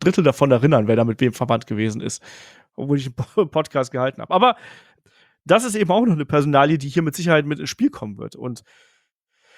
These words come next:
ich hab's ja schon mal gesagt, ich kann mir halt vorstellen, dass wir demnächst, irgendwann nächstes Jahr vielleicht zwei Bloodlines wieder haben. Und zwei Dreier-Bloodlines quasi. Dass du auf der einen Seite hast du vielleicht Roman Reigns mit den Usos plötzlich, für diese ursprüngliche Bloodline.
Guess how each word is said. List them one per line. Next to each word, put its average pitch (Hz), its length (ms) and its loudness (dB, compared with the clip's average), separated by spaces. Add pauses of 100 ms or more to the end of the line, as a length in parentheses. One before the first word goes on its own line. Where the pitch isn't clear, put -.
(140)
ich 190 140 0
hab's 240 120 4
ja 247 80 2
schon 226 140 0
mal 208 100 6
gesagt, 151 300 2
ich 196 140 -6
kann 196 160 2
mir 175 100 2
halt 156 140 0
vorstellen, 143 440 0
dass 135 160 -2
wir 139 80 -2
demnächst, 127 680 -4
irgendwann 139 400 0
nächstes - 360 -4
Jahr 147 540 4 (1120)
vielleicht 143 680 0 (120)
zwei 254 440 0 (480)
Bloodlines 120 560 -4
wieder 120 200 -6
haben. 107 220 -10
Und 143 160 -8
zwei 143 260 2
Dreier-Bloodlines 127 840 -2
quasi. 120 260 -10
Dass 120 120 -10
du 135 80 -8
auf 123 60 -12
der - 100 -10
einen 143 140 2
Seite 147 260 2
hast 143 280 0
du 139 80 -6
vielleicht 135 440 0
Roman 151 340 4
Reigns 160 380 2
mit 156 200 2
den 156 120 2
Usos 190 440 0
plötzlich, - 300 -4
für 135 80 0
diese 131 160 -4
ursprüngliche 143 560 -2
Bloodline. 143 520 0